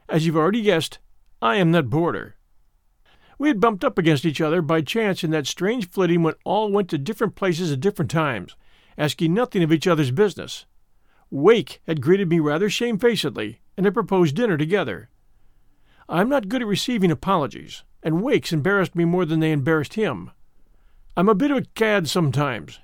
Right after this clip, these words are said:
he said. "You know I'm a better fellow than I sounded that night, Hannay." I mumbled something about not talking rot, the conventional phrase. What worried me was that the man was suffering.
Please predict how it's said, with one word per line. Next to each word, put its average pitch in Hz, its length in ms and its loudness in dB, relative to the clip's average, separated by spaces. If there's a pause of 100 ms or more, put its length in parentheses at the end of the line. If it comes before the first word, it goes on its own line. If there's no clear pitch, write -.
he 165 100 0
said. 131 400 -6 (420)
"You 226 120 0
know 254 180 4
I'm 175 140 4
a 156 40 2
better 165 280 0
fellow 175 280 0
than 165 120 0
I 156 80 0
sounded 151 420 0
that 170 180 0
night, 147 280 0
Hannay." 139 460 -4 (1400)
I 151 60 -2
mumbled 247 340 2
something 208 320 0
about 175 240 -2
not 202 260 0
talking 175 420 0
rot, 147 340 -2 (480)
the 160 100 -10
conventional 165 500 0
phrase. - 480 -8 (600)
What 170 140 -2
worried 202 360 0
me 240 200 0
was 165 180 2
that 208 140 2
the 170 60 -4
man 208 220 -2
was 160 140 0
suffering. 104 540 -6